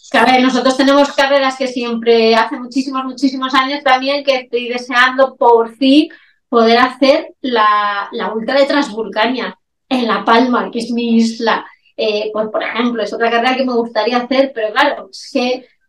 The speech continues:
estamos en noviembre y como no sé qué va a pasar, pues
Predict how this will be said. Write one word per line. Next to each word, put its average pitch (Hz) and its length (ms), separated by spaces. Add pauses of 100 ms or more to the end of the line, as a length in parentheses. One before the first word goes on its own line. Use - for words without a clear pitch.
(240)
estamos 302 460
en 302 60
noviembre 294 400
y 233 40
como 226 220
no 285 100
sé 359 160
qué 339 80
va 349 140
a 330 60
pasar, 311 420 (1120)
pues 233 600